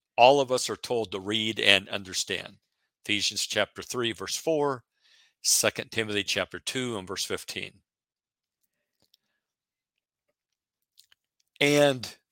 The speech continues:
there is a real doctrinal unity out there among God's people. Not all congregations.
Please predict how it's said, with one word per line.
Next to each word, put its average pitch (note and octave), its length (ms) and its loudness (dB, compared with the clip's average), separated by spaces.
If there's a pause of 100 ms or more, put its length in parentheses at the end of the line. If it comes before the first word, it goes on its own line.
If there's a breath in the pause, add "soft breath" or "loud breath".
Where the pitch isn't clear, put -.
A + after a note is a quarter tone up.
(2000 soft breath)
there C#3+ 300 4
is G3+ 240 0
a D3+ 120 0
real C3+ 420 0
doctrinal A2+ 580 2
unity A2+ 540 -2
out E2+ 160 -4
there F#2+ 320 -10 (120)
among A2 280 -2
God's G2 260 -2
people. - 460 -8
Not G#3+ 200 2
all C#3+ 160 2
congregations. F#2 840 -4